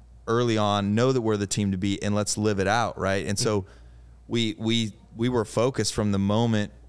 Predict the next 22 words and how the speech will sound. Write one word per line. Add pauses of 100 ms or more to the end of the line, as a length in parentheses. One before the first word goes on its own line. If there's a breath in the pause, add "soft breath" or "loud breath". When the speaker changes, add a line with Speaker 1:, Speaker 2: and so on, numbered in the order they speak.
(100)
Speaker 1:
the
jump,
knowing
we
are
the
team
to
beat,
believing
that
before
we
ever
left
spring
training,
we're
the
team
to
beat.